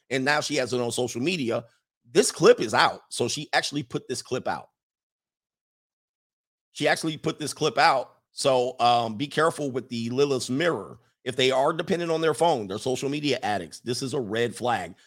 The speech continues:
Let's go ahead and play it again all the way through, and we'll do the super chats.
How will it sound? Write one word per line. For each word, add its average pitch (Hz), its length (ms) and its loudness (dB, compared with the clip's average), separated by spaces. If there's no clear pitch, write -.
Let's 165 120 -2
go 208 160 2
ahead 208 160 2
and 190 140 -2
play 123 320 -2
it - 180 -6
again 123 540 0
all 143 120 2
the 143 60 4
way 139 140 0
through, 147 200 -4
and 131 80 -2
we'll 120 100 -2
do 123 160 -2
the 113 60 -4
super 110 220 -8
chats. - 320 -10